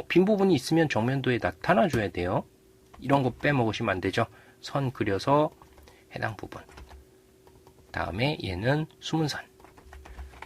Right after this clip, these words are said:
트림 해주도록 하겠습니다. 티알 주시고 엔터, 전체 선택하시고 스페이스바 누른 상태로 클릭해 주시면 되는 거죠.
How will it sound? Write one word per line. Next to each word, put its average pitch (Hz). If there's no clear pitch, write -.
트림 160
해주도록 143
하겠습니다. 131
티알 175
주시고 151
엔터, 131
전체 110
선택하시고 120
스페이스바 -
누른 104
상태로 110
클릭해 113
주시면 92
되는 87
거죠. 101